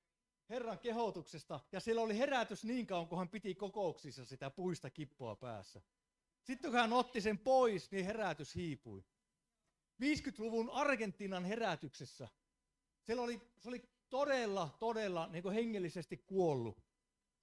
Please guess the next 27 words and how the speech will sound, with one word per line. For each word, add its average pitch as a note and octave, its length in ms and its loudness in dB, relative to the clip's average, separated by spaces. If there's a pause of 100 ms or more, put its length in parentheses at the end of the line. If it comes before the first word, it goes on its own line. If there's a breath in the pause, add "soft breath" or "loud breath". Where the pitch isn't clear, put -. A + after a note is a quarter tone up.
Herra G3+ 200 0
puhui G#3+ 260 -2
yhdelle G#3 260 -2
palvelijalleen, E3 800 -2
että D#3 280 -4 (440)
ala G#3 160 2
pitämään G#3 420 2
rukouskokouksia. D#3+ 960 -2 (760)
Joka A#3 360 4
ilta, G3+ 480 0
ilta A3+ 240 -2
kahdeksasta G3 720 4
kahteentoista. A2 880 -2 (1080)
Ja C3+ 60 -2
hän F#3+ 180 2
ajatteli, G3+ 340 4
että F#3+ 140 -2
no F3 100 0
ei G3+ 140 4
sinne G3+ 160 0
ketään G#3 420 2
tule, F3+ 180 4
että E3 180 2
nämä F3+ 180 2
on F#3+ 80 4
hengellisesti F#3 720 2
kuolleita. F#3 720 10